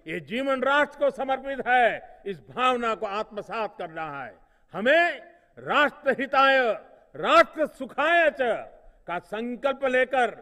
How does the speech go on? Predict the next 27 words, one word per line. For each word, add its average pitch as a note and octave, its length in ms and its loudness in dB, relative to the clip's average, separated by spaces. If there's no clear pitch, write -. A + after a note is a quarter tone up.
प्रत्येक C4 560 4
देशवासी A3+ 680 2
के G#3+ 120 -6
लिए G#3 200 -2
काम G3+ 380 -10
करना E3 360 -14
है। D3 260 -10
आत्मवत् C#4+ 680 0
सर्वभूतेषु B3 1200 -4
और G3+ 220 -2
सर्वभूत D#4+ 840 2
हितेरता, C#4+ 880 4
यानी A3+ 320 -2
सबका B3 560 -4
साथ, A3+ 300 -4
सबका A3+ 460 -6
विकास, G#3 400 -6
सबका A#3+ 300 -6
विश्वास G3+ 520 -8
के G3+ 80 -8
मंत्र G3+ 400 -14
के F#3+ 140 -12
साथ C4+ 340 -4
हमें F3+ 200 -6
आगे G3+ 360 -2
बढ़ना C#3 360 -8
है। G#2 240 -20